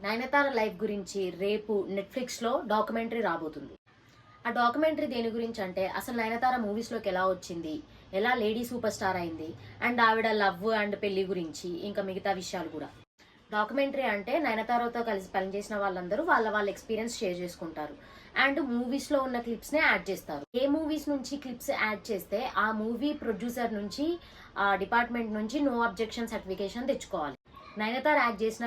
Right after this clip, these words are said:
నేను రౌడీనే అనే మూవీ ప్రొడ్యూసర్ ధనుష్. So ఆ మూవీ నుంచి క్లిప్స్ వాడుకుంటా అని నయనతార అడిగిందట. టూ ఇయర్స్ నుంచి no objection సర్టిఫికేషన్ కోసం చూస్తుంటే ధనుష్ ప్రొడక్షన్ వాళ్ళు ఇవ్వడం లేదట. So ఇంకా చే-, ఏం చేసేది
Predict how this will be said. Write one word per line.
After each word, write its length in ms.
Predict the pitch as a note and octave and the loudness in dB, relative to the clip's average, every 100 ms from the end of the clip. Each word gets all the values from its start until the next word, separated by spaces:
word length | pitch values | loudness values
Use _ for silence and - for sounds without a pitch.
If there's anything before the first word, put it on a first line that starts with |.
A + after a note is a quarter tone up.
| A3+ | -2
నేను 200 | A3 B3 A#3+ | 0 0 0
రౌడీనే 340 | A3+ A3 G#3 G#3 | 2 2 0 0
అనే 120 | G3+ G3+ | 0 0
మూవీ 200 | G#3 G3+ A3+ | -2 -4 -4
ప్రొడ్యూసర్ 480 | G3 F3+ G3+ C4 D4 | -6 -4 -2 0 2
ధనుష్. 320 | F#3+ F3+ D#3 - - - - - - - | 2 0 -2 -8 -20 -20 -20 -20 -20 -2
So 100 | D#4 D#4+ A#3+ | 2 6 6
ఆ 20 | A#3 | 4
మూవీ 240 | A#3 C4+ C4+ | 2 0 2
నుంచి 260 | C4+ B3 C#4 | 2 0 -6
క్లిప్స్ 260 | A#3 - A#3+ | -6 -6 -2
వాడుకుంటా 500 | G#3 G3+ G3+ A3 G#3 F#3+ F#3 | 2 2 0 -4 0 0 0
అని 140 | A3 E4 | 0 0
నయనతార 380 | A#3+ A3 A3+ A3+ | 0 0 2 2
అడిగిందట. 420 | F#3 F3+ F3 C#3 C3+ - _ _ _ _ - | 2 -2 -4 -6 -10 -14 _ _ _ _ 2
టూ 80 | C#4+ C#4+ | 4 6
ఇయర్స్ 220 | D4+ D#4+ D4 | 4 2 0
నుంచి 220 | C#4+ D#4+ C#4 | 2 4 4
no 40 | B3 | 2
objection 380 | G3+ B3+ C4+ C4+ B3 | -2 -4 -2 -4 -4
సర్టిఫికేషన్ 520 | G3 A#3 B3 A#3+ A3 | -10 -8 -6 -6 -6
కోసం 200 | G#3+ A3 A3 | -6 -6 -6
చూస్తుంటే 440 | G#3 - A3+ A#3 F4 - G#3 | -6 -6 -6 -2 -2 -2 -2
ధనుష్ 240 | A3 A#3 A#3+ | -2 -4 -6
ప్రొడక్షన్ 360 | A3 - G#3+ G#3 | -6 -6 -6 -4
వాళ్ళు 200 | G3 D4 C4+ | 0 0 0
ఇవ్వడం 280 | G#3 G3+ F3+ | 0 -2 -2
లేదట. 280 | D#3+ C3 - - - - - - | -4 -6 -10 -14 -16 -20 -20 2
So 80 | C#4+ D4 | 6 6
ఇంకా 160 | C4+ G#3 | 4 0
చే-, 100 | G#3 A#3 | -2 0
ఏం 100 | C#4 C4+ | 0 2
చేసేది 400 | A3 A#3+ A#3+ | 0 0 0